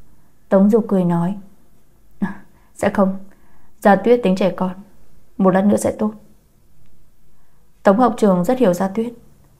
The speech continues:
nam tài nữ sắc, hai người rất xứng đôi. Lạc Thiên Ngưng nói. Hai người trò chuyện,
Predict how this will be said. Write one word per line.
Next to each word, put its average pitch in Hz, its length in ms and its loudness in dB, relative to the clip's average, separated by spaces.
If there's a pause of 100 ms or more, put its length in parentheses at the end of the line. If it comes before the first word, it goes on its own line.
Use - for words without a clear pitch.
(160)
nam 196 260 4
tài 180 140 2
nữ 175 120 0
sắc, 220 240 -6 (580)
hai 202 220 2
người 190 280 6
rất 226 140 0
xứng 196 180 2
đôi. 208 160 2 (920)
Lạc 190 240 2
Thiên 190 140 4
Ngưng 190 180 4
nói. 175 280 0 (760)
Hai 240 220 4
người 214 160 4
trò 185 220 0
chuyện, 180 280 -2